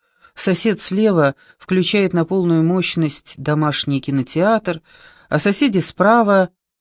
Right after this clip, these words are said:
молодая, с понтом современная динамичная пара, оглушительно орут друг на друга матом, а сосед сверху увлекается тяжелой атлетикой и периодически роняет пудовые гантели.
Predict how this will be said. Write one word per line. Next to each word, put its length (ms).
молодая, 800
с 240
понтом 540
современная 720
динамичная 640
пара, 480
оглушительно 840
орут 260
друг 280
на 140
друга 340
матом, 580
а 100
сосед 400
сверху 640
увлекается 720
тяжелой 480
атлетикой 800
и 100
периодически 760
роняет 580
пудовые 580
гантели. 800